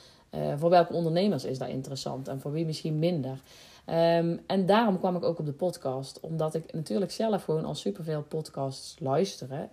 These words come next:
luisterde. En, ehm, ik vind het ook super inspirerend om, ehm, die verhalen van anderen te horen en om daar,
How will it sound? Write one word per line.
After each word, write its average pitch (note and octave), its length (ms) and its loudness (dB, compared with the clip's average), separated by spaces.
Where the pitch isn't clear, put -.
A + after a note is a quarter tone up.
luisterde. C#3 840 -2
En, F3+ 340 0
ehm, D#3+ 520 -2
ik - 140 -6
vind G#3+ 140 0
het G3+ 100 -2
ook E3 80 0
super A#3+ 260 -2
inspirerend F#3 680 0
om, E3 360 0
ehm, D3+ 400 -8
die F3+ 120 0
verhalen E3 440 2
van C#3 140 -2
anderen C3 340 -4
te - 80 -8
horen C3 380 -2
en F3+ 140 -4
om F3+ 140 0
daar, D3 280 -2